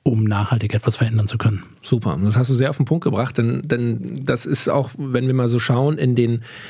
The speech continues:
Speaker 2: Mails und Nachrichten, die wir auf allen Kanälen bekommen, da geht's immer darum,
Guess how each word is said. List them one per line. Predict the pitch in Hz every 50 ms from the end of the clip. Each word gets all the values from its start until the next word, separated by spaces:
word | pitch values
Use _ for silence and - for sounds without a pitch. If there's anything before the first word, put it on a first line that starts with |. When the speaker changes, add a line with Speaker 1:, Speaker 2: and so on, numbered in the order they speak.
| - -
Speaker 2:
Mails | - - 123 123 123 123 127 143 156 160 151 -
und | 156 139
Nachrichten, | 151 143 143 139 - 160 - - 143
die | 127 135 131
wir | 135 135 135 131 -
auf | - 139 127
allen | 143 123 139 139
Kanälen | - 131 131 131 139 143
bekommen, | 139 135 123 - 135 139 135
da | 127
geht's | 120 123 143 139 -
immer | 151 139
darum, | 131 123 117 127 135